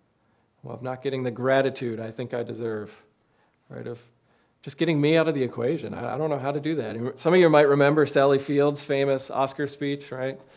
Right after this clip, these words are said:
She finally won the award, and she says, "They like me, they really like me." And,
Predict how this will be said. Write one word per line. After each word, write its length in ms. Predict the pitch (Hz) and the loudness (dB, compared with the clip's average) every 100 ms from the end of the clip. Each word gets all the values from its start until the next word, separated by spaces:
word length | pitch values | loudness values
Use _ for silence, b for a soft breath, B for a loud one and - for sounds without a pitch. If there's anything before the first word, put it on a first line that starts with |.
| b b | b b
She 140 | b 123 | b -8
finally 340 | 143 135 135 | 0 2 2
won 160 | 131 135 | 2 2
the 100 | 135 | 2
award, 460 | 127 127 135 135 | 0 2 4 4
and 80 | 131 | 2
she 60 | 123 | -4
says, 260 | - 131 110 | -8 -6 -2
"They 140 | 120 | -2
like 300 | 120 127 127 | 0 -2 -2
me, 160 | 131 123 | -6 -4
they 120 | 120 | -4
really 280 | 120 127 113 | -2 -4 -4
like 300 | 113 120 - | -6 -6 -8
me." 240 | 127 117 - b b b b b b b b b b _ _ _ _ - | -8 -10 -16 b b b b b b b b b b _ _ _ _ -10
And, 160 | 127 | -10